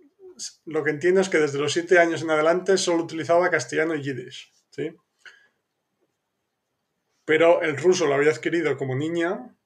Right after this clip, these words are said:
¿sí? Y a los noventa y dos años de repente...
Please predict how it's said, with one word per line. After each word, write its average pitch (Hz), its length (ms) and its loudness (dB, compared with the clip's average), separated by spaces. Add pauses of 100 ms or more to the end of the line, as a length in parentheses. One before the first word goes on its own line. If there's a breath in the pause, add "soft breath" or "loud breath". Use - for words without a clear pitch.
(200)
¿sí? 170 380 -8 (1040 soft breath)
Y 160 140 -4
a 170 80 8
los 147 180 0
noventa 147 300 -2
y 143 40 2
dos 160 140 -2
años 170 240 0
de 165 80 4
repente... 170 580 0